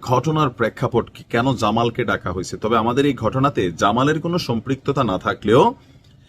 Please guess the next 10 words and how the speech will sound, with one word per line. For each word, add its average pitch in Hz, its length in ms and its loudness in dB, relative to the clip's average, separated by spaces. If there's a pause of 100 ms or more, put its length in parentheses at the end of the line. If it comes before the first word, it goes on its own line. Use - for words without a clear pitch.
(240)
এনসিপির - 580 4 (1080)
গতকালকে 139 480 6
রাত্রে 143 420 4
আওয়ামী 117 420 2
লীগ, 127 200 2
"লীগ 123 360 4
ধর 139 220 2
জেলে 131 340 2
ভর, 127 280 2
লীগ 131 220 2